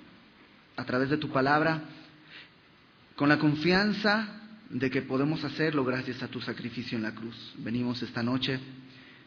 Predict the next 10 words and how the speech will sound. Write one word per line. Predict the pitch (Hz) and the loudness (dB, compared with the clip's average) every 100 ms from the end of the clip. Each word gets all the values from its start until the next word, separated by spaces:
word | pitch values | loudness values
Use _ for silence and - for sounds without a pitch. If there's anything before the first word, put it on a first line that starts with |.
| - - - - | -20 -20 -10 -6
buscando | 127 - 151 156 | 0 2 4 4
solamente | 151 165 156 160 156 151 151 | 2 2 4 2 4 2 2
que, | 139 131 - 90 - | -2 -4 -8 -10 -6
que | 123 - - | -8 -6 2
tú | 175 | 2
nos | 190 175 | 2 2
transformes | 156 151 170 180 151 | 0 2 2 2 0
para | 135 123 | 0 -2
poder | 131 131 | 2 2
glorificarte | 127 123 120 117 98 131 131 143 143 | 2 0 0 -2 -2 -2 0 -4 -6